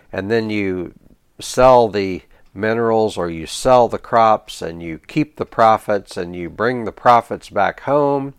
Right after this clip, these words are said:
to American banks and you don't invest anything in the country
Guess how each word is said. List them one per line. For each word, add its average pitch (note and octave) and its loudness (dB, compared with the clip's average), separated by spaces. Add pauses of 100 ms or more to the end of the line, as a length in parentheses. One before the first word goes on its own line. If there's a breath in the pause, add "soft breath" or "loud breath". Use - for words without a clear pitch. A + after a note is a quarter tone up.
(380 loud breath)
to G2 -6
American F#2 -4
banks A#2 -2
and F#2+ -10
you F#2+ -8
don't F#2+ -4
invest F2+ -4
anything C3 -4
in G#2+ -4
the F#2 -6
country F2 -6